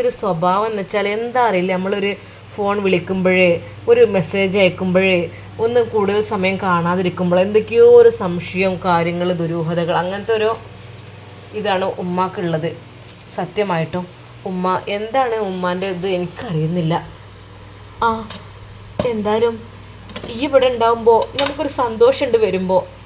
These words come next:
ഇതിപ്പോ ഈ ഇല്ലെങ്കിൽ ഒരു ഇടങ്ങാറന്നെടി.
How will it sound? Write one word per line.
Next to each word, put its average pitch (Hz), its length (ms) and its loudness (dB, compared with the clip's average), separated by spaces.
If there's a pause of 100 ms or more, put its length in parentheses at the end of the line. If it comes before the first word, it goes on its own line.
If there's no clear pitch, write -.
ഇതിപ്പോ 220 320 2 (300)
ഈ 214 40 -10 (160)
ഇല്ലെങ്കിൽ 226 400 2 (800)
ഒരു 294 160 0
ഇടങ്ങാറന്നെടി. 220 720 0